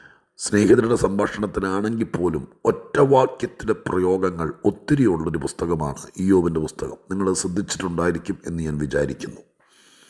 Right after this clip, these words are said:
ഈ അധ്യായത്തിൽ നമ്മളിപ്പോൾ വായിച്ച മൂന്നാമത്തെ വാക്യത്തിൻ്റെ ആദ്യ ഭാഗത്ത് മനുഷ്യന് ചെയ്യാൻ കഴിയുന്നൊരു കാര്യം,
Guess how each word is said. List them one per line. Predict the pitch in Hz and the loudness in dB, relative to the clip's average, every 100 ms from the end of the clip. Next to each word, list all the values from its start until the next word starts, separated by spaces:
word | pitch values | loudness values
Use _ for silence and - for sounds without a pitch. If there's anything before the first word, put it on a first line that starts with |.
| - - - - - | -20 -20 -20 -14 -6
ഈ | 185 | 4
അധ്യായത്തിൽ | 202 117 - 104 107 - 82 | 4 6 6 6 2 -6 -12
നമ്മളിപ്പോൾ | 80 95 92 - 127 | -10 -6 -6 -4 -2
വായിച്ച | 104 85 80 82 | -2 -4 -6 -8
മൂന്നാമത്തെ | 78 98 113 110 107 - | -6 -2 0 0 -2 -2
വാക്യത്തിൻ്റെ | 78 78 - 78 80 78 | -2 -2 -4 -4 -4 -2
ആദ്യ | 78 90 90 90 - | -2 -4 -2 0 0
ഭാഗത്ത് | - - - - - - _ _ _ _ _ _ _ - | 0 -4 -6 -10 -12 -12 _ _ _ _ _ _ _ -2
മനുഷ്യന് | 139 185 190 - 208 190 | 2 2 2 0 0 2
ചെയ്യാൻ | 147 151 160 160 170 | 2 6 6 4 2
കഴിയുന്നൊരു | 147 123 120 110 101 90 | 0 2 2 0 0 0
കാര്യം, | 73 - - | -4 -8 -18